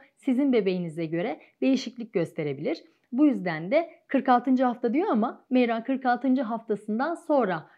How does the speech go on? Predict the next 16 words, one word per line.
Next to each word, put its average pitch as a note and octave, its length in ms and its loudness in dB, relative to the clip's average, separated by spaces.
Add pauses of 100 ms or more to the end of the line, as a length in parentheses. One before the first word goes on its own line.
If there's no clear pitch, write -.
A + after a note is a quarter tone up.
kitapta - 380 -4
yazan D#3+ 360 -2
belirtileri D#3 540 -6
göstermişti. D3 800 -8 (1160)
Ben B3+ 300 2
de C4+ 180 -4 (240)
bu D4 120 2
belirtilere B3+ 560 2
göre F#3 280 -2
kitapta A#3+ 440 -6
ne B3 180 2
yazıyorsa A3 500 -2
onlara A#3+ 360 -2
dikkat G#3+ 260 -6
etmeye D#3 300 -8
çalıştım. D3+ 500 -12